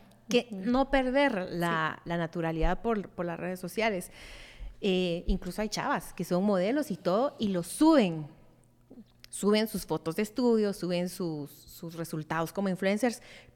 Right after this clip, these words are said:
Speaker 1: pero al lado de esto siguen subiendo su, su vida natural. Qué buen balance, porque la verdad es que es la, la vida de todos. El contenido que manejamos, y yo sí creo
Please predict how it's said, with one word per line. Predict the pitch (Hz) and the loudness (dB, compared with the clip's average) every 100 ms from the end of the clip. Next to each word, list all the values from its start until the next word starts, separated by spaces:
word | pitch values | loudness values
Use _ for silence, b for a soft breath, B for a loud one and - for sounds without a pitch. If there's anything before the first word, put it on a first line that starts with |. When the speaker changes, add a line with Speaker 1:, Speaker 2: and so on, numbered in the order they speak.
| _ | _
Speaker 1:
pero | - 202 160 | 0 2 2
al | |
lado | 156 180 208 | 2 4 4
de | 180 | 2
esto | 180 | 0
siguen | 202 202 208 | -6 -4 -4
subiendo | 190 165 196 | -2 -2 -4
su, | 202 180 165 | -6 -8 -8
su | - - | -12 -8
vida | 160 170 190 208 | -6 -4 -2 -2
natural. | 208 180 160 214 - - - | -2 -2 -2 -2 -6 -14 -2
Qué | 247 | 2
buen | 269 294 | 4 2
balance, | 277 269 285 190 | 2 0 -2 -2
porque | 175 170 | -4 -2
la | 165 | -4
verdad | 160 170 | -2 -4
es | 190 | -2
que | 247 | -4
es | 240 - - | -6 -10 -16
la, | - 170 156 156 - - | -8 -6 -6 -8 -12 -10
la | 165 156 | -6 -4
vida | 165 170 | -2 -4
de | |
todos. | - 247 247 185 - B B B B - | -2 0 0 -2 -12 B B B B -4
El | 185 | -2
contenido | 190 180 180 190 220 | 0 0 0 0 2
que | 277 | 2
manejamos, | 269 233 190 220 285 - - | 2 2 2 0 0 -4 -8
y | 233 196 | -6 -2
yo | 185 175 | -2 -4
sí | 185 | -6
creo | - 170 | -10 -12